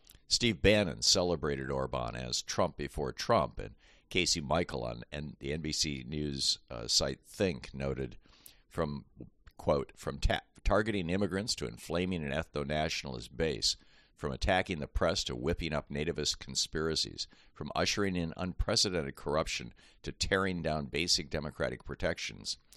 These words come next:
Trumpism is increasingly indistinguishable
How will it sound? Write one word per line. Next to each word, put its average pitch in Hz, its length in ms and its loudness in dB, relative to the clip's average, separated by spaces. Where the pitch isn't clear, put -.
Trumpism 62 760 0
is 69 140 -4
increasingly 73 720 0
indistinguishable 71 1040 -4